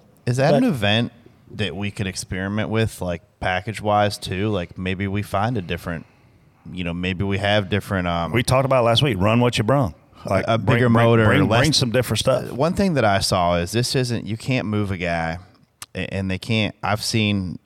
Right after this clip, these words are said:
Speaker 1: many guys, I've seen them make contact and exit the corner, and back, everything that I've grown up watching racing, if you make contact with the back of that car, it's gonna wiggle that guy. It does nothing but shoot
Speaker 3: Propels
Speaker 1: this
Speaker 3: him
Speaker 1: guy
Speaker 3: out.
Speaker 1: off this corner.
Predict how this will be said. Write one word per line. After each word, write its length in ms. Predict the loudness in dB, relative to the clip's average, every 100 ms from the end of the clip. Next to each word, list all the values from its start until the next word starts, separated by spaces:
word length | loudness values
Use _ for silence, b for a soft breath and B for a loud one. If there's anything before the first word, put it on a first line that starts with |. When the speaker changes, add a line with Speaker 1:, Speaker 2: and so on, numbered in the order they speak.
| _ -20 _ _ _
Speaker 1:
many 320 | -2 2 2 2
guys, 380 | 2 2 2
I've 120 | 0 0
seen 120 | 2
them 120 | 2
make 140 | 2
contact 480 | 0 0 0 0 -2
and 80 | -4
exit 240 | -4 -2
the 80 | -4
corner, 400 | 0 0 2 0 b b b b
and 220 | -4 -4 -4 _ -20 -18
back, 640 | -18 -16 -2 0 0 -2 -12 -4
everything 300 | 0 2 2
that 100 | 4
I've 240 | 2 2
grown 200 | 0 0
up 160 | 0 -2
watching 320 | 0 0 -4
racing, 340 | -6 -6 -4 -6
if 140 | -4
you 80 | -2
make 180 | -2 -2
contact 300 | -2 -2 -6
with 100 | -8
the 60 |
back 140 | -6 -6
of 100 | -6
that 100 | -4
car, 240 | 0 0
it's 100 | 0
gonna 180 | -2 -4
wiggle 280 | -2 -2 -2
that 160 | -4 -6
guy. 220 | -8 -10 B B B B B
It 160 | -2 2
does 200 | 0 2
nothing 380 | 0 0 -4
but 180 | -6 -8
shoot 420 | -4 -4 0 2
Speaker 3:
Propels 360 | 4 4 4 4
Speaker 1:
this 60 | 4
Speaker 3:
him 60 |
Speaker 1:
guy 80 | 4
Speaker 3:
out. 120 | 2
Speaker 1:
off 100 | 0 -4
this 140 | -8
corner. 400 | -4 -4 -2 -6